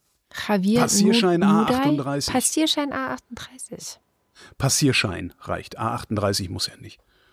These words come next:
Speaker 1: Meinst du?
Speaker 2: Passierschein.
Speaker 1: Aber dann ist
Speaker 2: Find ich
Speaker 1: nicht mehr
Speaker 2: gut.
Speaker 1: so
Speaker 2: Passt auch
Speaker 1: lustig.
Speaker 2: zu Migration und
Speaker 1: Ja?
Speaker 2: so, weißt
Speaker 1: Na
Speaker 2: du?
Speaker 1: gut, na gut, hast du recht. Passierschein. Okay.
Speaker 2: Passierschein.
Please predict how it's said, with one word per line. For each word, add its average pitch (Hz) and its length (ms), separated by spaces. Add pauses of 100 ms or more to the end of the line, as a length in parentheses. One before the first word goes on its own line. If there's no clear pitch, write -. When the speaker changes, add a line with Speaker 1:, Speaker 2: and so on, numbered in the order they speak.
(160)
Speaker 1:
Meinst 202 300
du? 285 100 (760)
Speaker 2:
Passierschein. 113 640 (280)
Speaker 1:
Aber 175 100
dann 185 160
ist 196 100
Speaker 2:
Find 202 120
ich - 60
Speaker 1:
nicht 208 160
mehr 190 80
Speaker 2:
gut. 190 40
Speaker 1:
so 196 60
Speaker 2:
Passt 151 200
auch 151 40
Speaker 1:
lustig. 151 180
Speaker 2:
zu 135 40
Migration 127 640
und 156 60
Speaker 1:
Ja? 190 80
Speaker 2:
so, 117 340
weißt 151 120
Speaker 1:
Na 202 80
Speaker 2:
du? 147 60
Speaker 1:
gut, 170 240
na 196 120
gut, - 160
hast 170 220
du 151 40
recht. - 280
Passierschein. - 500 (240)
Okay. - 280
Speaker 2:
Passierschein. - 540